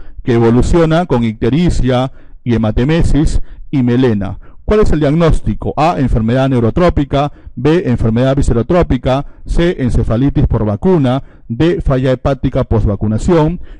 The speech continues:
E, efecto paradojal de la vacuna. Hace un momento te comenté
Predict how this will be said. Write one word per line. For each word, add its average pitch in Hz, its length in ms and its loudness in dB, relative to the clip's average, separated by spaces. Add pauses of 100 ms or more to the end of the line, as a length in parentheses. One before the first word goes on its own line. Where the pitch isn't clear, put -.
(140)
E, 160 220 -2
efecto 135 400 0
paradojal 123 480 0
de 127 80 -2
la 120 80 0
vacuna. 113 440 0 (1160)
Hace - 200 0
un 202 40 -2
momento 185 560 0 (560)
te - 80 -2
comenté 135 540 0